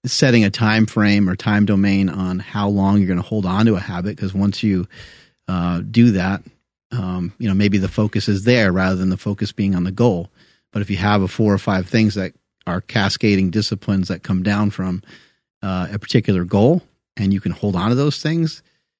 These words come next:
what's it gonna look like at the end of thirty days, sixty days, ninety days? Um, you're probably gonna be feeling a lot better. You're probably gonna be heading in the right direction, probably gonna feel pretty goddamn good about the things that you,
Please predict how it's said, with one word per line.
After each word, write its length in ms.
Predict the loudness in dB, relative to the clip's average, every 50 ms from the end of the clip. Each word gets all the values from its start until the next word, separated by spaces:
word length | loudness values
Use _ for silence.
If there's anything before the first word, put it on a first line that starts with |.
| _ _ _ _
what's 220 | 0 0 4 4
it 60 | 4
gonna 180 | 4 6 6 6
look 200 | 6 4 4 4
like 180 | 0 0 0
at 120 | -2 -4 -2
the 140 | -4 -6 -4
end 200 | -2 -2 -2 -2
of 100 | -4 -4
thirty 280 | -6 -6 -4 -4 -4
days, 320 | -6 -4 -6 -4 -4 -6 -6
sixty 380 | -4 -6 -6 -6 -4 -6 -6
days, 400 | -4 -2 -4 -4 -4 -6 -6 -6
ninety 360 | -6 -2 0 0 0 0 0
days? 500 | -2 -4 -4 -4 -4 -6 -6 -8 -12 -16 _ _ _ _ _ _ _ _ _ _ _
Um, 360 | -6 -4 -4 -4 -4 -6 -6 -6
you're 180 | -2 -2 -2
probably 360 | -2 0 2 2 4 4 4 4
gonna 220 | 4 2 2 2
be 400 | 2 2 2 2 0 -2 -4 -10 _ _ _ -20
feeling 360 | -20 2 4 4 6 6 6
a 80 | 6 4
lot 200 | 4 2 0 0
better. 300 | 2 2 4 4 2 2
You're 120 | 2 0
probably 280 | -2 -2 -2 -2 -2 -2
gonna 80 | -2
be 100 | -2 -4
heading 300 | -4 -2 0 2 2 4
in 80 | 2 2
the 80 | 0 0
right 160 | 0 -2 -2
direction, 500 | -2 -2 -2 -2 -2 -2 -4 -4 -6 -4
probably 240 | -2 -2 0 0 2
gonna 120 | 0 0
feel 220 | 0 0 -2 -2 -2 -6 _
pretty 240 | -4 -2 0 0 0
goddamn 440 | 0 -2 -2 -2 -2 -2 -2 -2
good 200 | -4 -2 -2 -2
about 220 | -2 -2 -6 -8 -10
the 80 | -14
things 300 | -8 -4 -2 -2 0 -2
that 120 | -4 -6 -8
you, 200 | -8 -10 -10